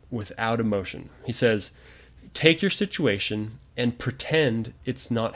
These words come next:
happening to you. Pretend it's not important, that it doesn't matter. How much easier would it be for you to know what to do? How much more quickly and dispassionately could you size up the scenario and its options?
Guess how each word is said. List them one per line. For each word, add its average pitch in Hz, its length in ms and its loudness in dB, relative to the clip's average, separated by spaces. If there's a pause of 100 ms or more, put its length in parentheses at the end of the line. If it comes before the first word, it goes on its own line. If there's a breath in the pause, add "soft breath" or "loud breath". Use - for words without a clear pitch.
(100)
happening 98 300 -8
to - 140 -14
you. - 140 -10 (840 soft breath)
Pretend 151 380 6
it's 156 220 -2
not 123 260 4
important, 131 720 0
that 117 240 2
it 117 160 -4
doesn't 117 360 2
matter. 104 440 -2 (1000 loud breath)
How 147 200 4
much 220 300 4
easier 151 520 2
would 110 180 2
it 110 140 -4
be 107 420 -2
for - 180 -4
you 113 200 4
to - 160 -4
know 101 140 -2
what - 160 -4
to 120 80 -2
do? 131 300 2 (800 soft breath)
How 120 200 4
much 151 240 4
more 147 180 6
quickly 127 680 0
and 110 280 -2
dispassionately 120 1120 0
could 113 220 -6
you 110 80 0
size 113 420 0
up 117 140 0
the 117 80 -6
scenario 101 720 -2
and 113 140 -2
its 98 140 -6
options? 113 560 -6